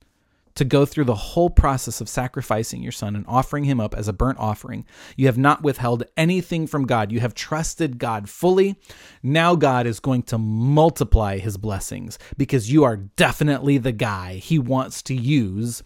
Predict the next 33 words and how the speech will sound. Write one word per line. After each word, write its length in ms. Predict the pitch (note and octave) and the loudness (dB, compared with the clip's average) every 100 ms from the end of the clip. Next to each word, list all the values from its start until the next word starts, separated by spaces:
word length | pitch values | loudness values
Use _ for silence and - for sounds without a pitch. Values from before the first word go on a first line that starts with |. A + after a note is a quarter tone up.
| - - | -20 -20
to 120 | - C3+ | -2 0
raise 360 | G#2+ C#3 D#3+ | 2 4 4
up 160 | F#3 F#3 | 2 0
a 60 | |
nation 760 | E3+ D#3+ C#3+ C3+ - G#2 G2 - | 2 4 4 2 -2 -6 -4 -6
in 220 | - C#3+ D3+ | -2 -2 2
this 260 | D#3+ - | 0 0
world 460 | B2+ B2 A#2 A2 A2 | -2 0 2 0 -2
that 140 | B2+ | -4
will 140 | A#2+ A#2 | -2 0
make 420 | B2 C3+ E3 - | 2 4 2 0
way 600 | C3 C3+ D#3+ D3 A2 G#2+ | -4 4 8 8 4 -2
for 240 | A2 C3+ B2 | -2 -2 0
a 80 | |
Messiah 800 | A#2+ A#2+ - - D#3+ C3+ G2+ G2 G#2 - | 0 -2 -2 -2 -2 -2 -2 -6 -8 -8
who 100 | - | -2
will 140 | C#3 C3 | 0 2
come 260 | C#3 B2+ A#2+ | 2 2 0
to 160 | - | -4
save 800 | G2+ - - C#3+ A#2 G2+ F#2 E2+ - _ _ _ | -6 -6 0 0 2 -2 -8 -12 -20 _ _ _
the 120 | - | -6
world, 420 | G#2 F#2 E2+ - - _ _ _ _ _ | -4 -4 -6 -14 -20 _ _ _ _ _
Jesus." 500 | - G#2 - - - _ | -6 -6 -6 -16 -20 _
<sighs> 40 | _ _ _ _ _ _ _ _ _ _ _ _ _ - _ _ _ _ _ _ _ _ _ _ _ _ _ _ _ _ _ _ _ _ _ _ - - - - - - - - - _ _ _ _ C#3 | _ _ _ _ _ _ _ _ _ _ _ _ _ -20 _ _ _ _ _ _ _ _ _ _ _ _ _ _ _ _ _ _ _ _ _ _ 4 6 6 0 -8 -18 -20 -20 -20 _ _ _ _ -4
I 40 | |
just 260 | A2+ C#3 - | -2 -2 0
wanted 260 | E3 D3+ | 0 0
to 80 | - | -4
see 320 | A#2+ - B2 C3+ | -6 -2 0 0
if 260 | B2+ - | -2 -4
you 140 | A#2 A2+ | 0 0
were 180 | G#2+ | 0
willing. 460 | G#2 G#2 G2+ - A#2 | -2 -2 -4 -8 -14